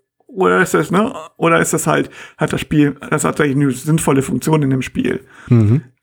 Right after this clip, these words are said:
Speaker 1: So ist ja dann auch, auch wieder die andere, könnte, würde man dann auch fragen. Ich meine, das Spiel würde wahrscheinlich auch ohne den funktionieren und, äh,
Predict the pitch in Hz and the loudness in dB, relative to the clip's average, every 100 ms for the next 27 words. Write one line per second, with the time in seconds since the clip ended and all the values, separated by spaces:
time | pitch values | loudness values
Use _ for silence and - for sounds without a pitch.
0 | - 185 - - - 151 - 139 - - | -20 -6 -6 -2 -2 0 0 -2 -2 -2
1 | - - - - - _ _ - _ _ | -2 -10 -20 -20 -20 _ _ -20 _ _
2 | _ - - - - _ _ _ - - | _ -18 -16 -16 -20 _ _ _ -4 -2
3 | - 185 180 156 - - - - - 165 | 0 0 0 -2 -8 -18 -20 -10 -2 0
4 | 165 143 135 131 156 156 - - - - | 0 0 0 0 0 -2 -6 -6 -4 -8
5 | 160 147 147 - 160 165 160 - - - | -6 -4 -4 -2 0 0 -2 -14 -20 -18
6 | - _ - - 151 147 151 180 190 180 | -18 _ -20 -16 -12 -2 2 4 4 2
7 | 180 170 - 170 - - - _ - _ | 0 0 0 -2 -4 -12 -20 _ -20 _
8 | _ _ _ 175 208 175 131 120 - - | _ _ _ 2 4 4 2 0 -4 -4
9 | - 117 185 202 - - _ _ _ _ | -2 0 0 -2 -4 -20 _ _ _ _
10 | _ _ _ _ _ _ _ _ - - | _ _ _ _ _ _ _ _ -20 -4
11 | 220 165 151 147 - - - | -2 0 0 -2 -2 0 0